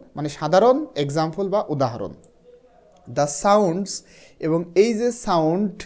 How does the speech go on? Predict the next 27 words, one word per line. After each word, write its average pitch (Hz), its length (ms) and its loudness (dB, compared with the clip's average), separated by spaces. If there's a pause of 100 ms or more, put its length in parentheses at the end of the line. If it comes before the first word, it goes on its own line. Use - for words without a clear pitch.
(120)
মানে 147 340 -4 (300)
গানের 165 320 2
যে 185 200 0
সুর 185 340 0
বা 180 200 2
কথা, 180 520 0 (520)
they 190 240 4 (120)
produce, 185 500 6 (260)
মানে 147 260 -4 (320)
এই 233 240 2
যে 240 220 -2
যন্ত্রগুলা 185 760 2
বা 156 220 0 (140)
তারা 165 460 2 (360)
যে 151 460 0 (380)
মানে 151 220 -4 (260)
উৎপন্ন 233 500 2
করে 175 300 4
যে 165 120 -4
সমস্ত 165 440 -8
সাউন্ড 160 560 -4
বা 147 340 2 (140)
শব্দ, 190 540 2 (540)
এগুলা 208 500 6
আর 156 220 4 (200)
ডিপলি, 160 720 -2
মানে 147 180 -6